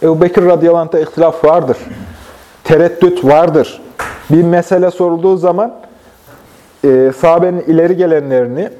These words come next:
alim olanlarını, Allah Resulü'nün sünnetlerini en iyi bilenlerini toplar Ebu Bekir radıyallahu anh, istişare ederdi. "Bu konuda ben Allah Resulü'nden bir şey işitmedim.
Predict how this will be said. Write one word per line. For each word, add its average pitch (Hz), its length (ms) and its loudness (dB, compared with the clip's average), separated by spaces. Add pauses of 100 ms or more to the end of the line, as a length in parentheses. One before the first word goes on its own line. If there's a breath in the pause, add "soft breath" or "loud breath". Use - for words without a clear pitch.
(200)
alim 147 340 2
olanlarını, 127 720 0
Allah 143 240 2
Resulü'nün 147 280 -4
sünnetlerini 139 460 0
en 143 100 -2
iyi 131 160 -2
bilenlerini 127 420 0
toplar 143 480 0
Ebu 127 180 0
Bekir 117 200 -2
radıyallahu 123 380 2
anh, 262 80 -8 (260 loud breath)
istişare 185 540 0
ederdi. 127 360 0
"Bu 160 100 -8
konuda 156 320 2
ben 196 200 0
Allah 160 240 2
Resulü'nden 139 420 -4
bir 123 40 -6
şey 123 360 2
işitmedim. 202 540 0